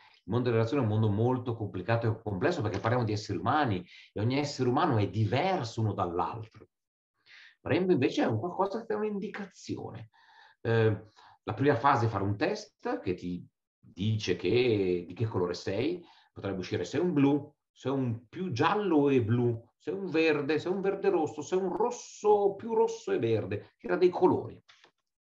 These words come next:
Dopodiché, venendo in aula, farete una formazione che vi darà delle istruzioni su, quindi guarda,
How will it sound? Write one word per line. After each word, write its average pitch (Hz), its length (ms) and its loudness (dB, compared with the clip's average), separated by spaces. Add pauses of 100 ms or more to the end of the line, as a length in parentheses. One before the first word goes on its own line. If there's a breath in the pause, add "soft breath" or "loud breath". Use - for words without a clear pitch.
(280)
Dopodiché, 113 680 -8 (420 loud breath)
venendo 80 320 -8
in 165 80 -2
aula, 92 340 -8 (440 loud breath)
farete - 260 -6
una - 140 -10
formazione 127 680 -8
che 101 140 -6 (260)
vi 92 120 -8
darà 110 260 0
delle 101 240 -4
istruzioni 143 1160 0
su, 123 440 -2 (160 loud breath)
quindi 107 200 -4
guarda, 107 340 -2